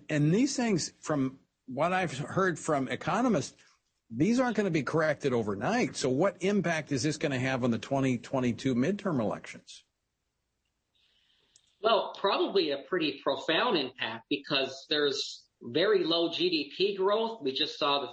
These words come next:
Speaker 2: third quarter numbers come out. They were abysmally low, below every projection that was estimated by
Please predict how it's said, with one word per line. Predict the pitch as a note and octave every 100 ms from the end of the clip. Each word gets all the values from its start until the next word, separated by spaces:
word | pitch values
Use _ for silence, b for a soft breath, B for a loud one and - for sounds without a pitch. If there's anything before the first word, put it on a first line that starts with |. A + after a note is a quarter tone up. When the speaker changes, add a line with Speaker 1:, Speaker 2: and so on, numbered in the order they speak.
| -
Speaker 2:
third | D#3 D#3
quarter | - E3+ F3+
numbers | F3 F3+ F#3+ F#3 -
come | F3 E3
out. | F3 F#3+ F#3
They | E3
were | E3+ E3 C#3 C#3+
abysmally | C3 - D3+ G3+ A#3 F3+ D3 B2 B2+ C3 A#2
low, | A#2 C#3+ G3 G#3+ G#3 - -
below | B2 C#3 C#3+ B2
every | D#3 F3+ F3+ E3 -
projection | C#3 A#2+ D#3+ E3 - F#3 F3
that | D3 C3
was | C3 A#2 C#3+
estimated | E3+ - F3 F3+ F3+ -
by | B2 A#2+ A2